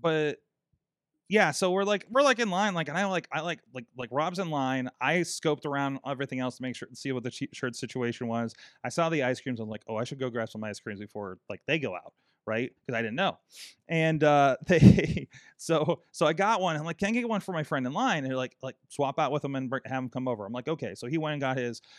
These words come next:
So we're standing in line, and we're standing in line, standing in line. And then they start coming by and just handing out more ice cream bars.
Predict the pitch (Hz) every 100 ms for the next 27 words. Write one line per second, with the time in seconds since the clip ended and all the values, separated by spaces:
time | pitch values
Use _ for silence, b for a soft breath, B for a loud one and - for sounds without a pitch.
0 | b 240 247 240 254 233 233 160 143 143
1 | 127 143 143 135 131 127 127 120 127 b
2 | 196 311 330 240 214 - 208 208 160 196
3 | 180 156 - 180 175 165 143 156 147 170
4 | - 127 104 - -